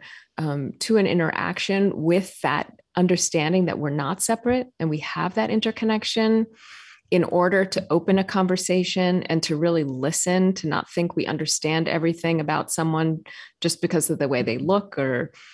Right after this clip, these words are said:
you know, what we may know about them, but that there's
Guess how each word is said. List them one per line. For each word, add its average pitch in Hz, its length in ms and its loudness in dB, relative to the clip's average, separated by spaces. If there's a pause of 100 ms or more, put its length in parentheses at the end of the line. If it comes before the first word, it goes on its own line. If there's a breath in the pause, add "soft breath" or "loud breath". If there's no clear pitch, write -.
(240 loud breath)
you 160 120 -4
know, 139 120 0
what 135 300 -2
we 156 100 0
may 139 300 0
know 180 280 4
about 170 340 -2
them, 170 360 0
but 165 220 -2
that 147 200 -4
there's 151 380 -2